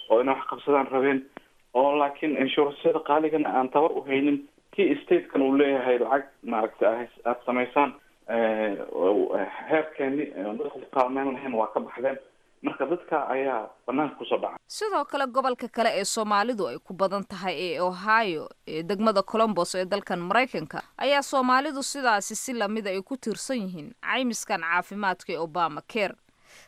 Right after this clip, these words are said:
Speaker 2: Dad badan ayaana walwal uu soo food saaray markii ay ka war heleen in ay suuragal tahay in wax iska beddel lagu sameeyo ama meesha laga saaro caymiskan caafimaadka.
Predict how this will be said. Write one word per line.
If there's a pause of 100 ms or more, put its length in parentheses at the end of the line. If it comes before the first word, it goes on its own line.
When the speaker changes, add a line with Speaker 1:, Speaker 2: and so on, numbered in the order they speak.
Speaker 2:
Dad
badan
ayaana
walwal
uu
soo
food
saaray
markii
ay
ka
war
heleen (440)
in
ay
suuragal
tahay
in
wax
iska
beddel
lagu
sameeyo
ama
meesha
laga
saaro
caymiskan
caafimaadka.